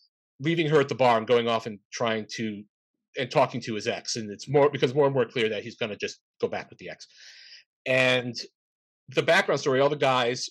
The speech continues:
in Cheers are having this, like, silly conversation. "What is the sweatiest movie of all time?"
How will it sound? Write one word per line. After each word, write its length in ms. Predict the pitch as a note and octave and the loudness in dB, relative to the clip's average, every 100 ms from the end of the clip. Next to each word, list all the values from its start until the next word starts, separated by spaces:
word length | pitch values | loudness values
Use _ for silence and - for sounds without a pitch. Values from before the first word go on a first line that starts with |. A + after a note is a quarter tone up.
| _ - | _ -10
in 140 | C3+ C3+ | -8 -4
Cheers 480 | G3+ F3+ D3+ C#3 - | 0 2 2 0 0
are 120 | C3+ C3 | 0 2
having 300 | C#3+ C3+ C3 | 2 0 -2
this, 160 | A#2+ | -2
like, 160 | B2 A#2 - _ - | -4 -4 -12 _ -6
silly 320 | - E3 D#3+ | 2 4 4
conversation. 520 | D#3 C#3 C#3+ C3 G#2 | 2 0 -2 -4 -4
"What 140 | B2+ E3 | 0 0
is 100 | D3+ | -2
the 60 | |
sweatiest 520 | C#3 - C3+ C#3 C3 - | -8 -2 0 0 -4 -8
movie 260 | A#2+ A2 | -10 -6
of 100 | G#2 | -2
all 140 | G#2+ F#2+ | -2 -2
time?" 220 | G2 | -6